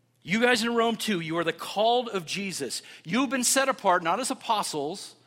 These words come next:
but you've been set apart for salvation. Set apart for salvation as sons and daughters of the Most High. "This is my calling," Paul says. "This is the grace that I've specifically received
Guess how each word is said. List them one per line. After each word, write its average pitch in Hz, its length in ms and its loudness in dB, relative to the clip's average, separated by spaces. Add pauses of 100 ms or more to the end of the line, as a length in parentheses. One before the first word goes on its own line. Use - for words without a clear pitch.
(240)
but 175 100 -8
you've 180 120 -2
been 185 100 -4
set 226 320 2
apart 202 480 0
for 170 140 -10
salvation. 151 760 -4 (920)
Set 226 320 2
apart 240 340 0
for 247 100 -4
salvation 170 580 0
as 139 100 -6
sons 208 360 -2
and 196 120 -4
daughters 160 380 -2
of 143 80 -8
the 147 80 -8
Most 127 280 -8
High. 98 360 -14 (480)
"This 240 220 2
is 208 180 -2
my 190 260 2
calling," 185 480 -8
Paul 120 240 -10
says. 98 340 -14 (240)
"This 240 200 2
is 240 120 0
the 240 100 0
grace 214 340 2
that 202 200 0
I've 202 300 -2
specifically 208 720 -6
received 226 560 -2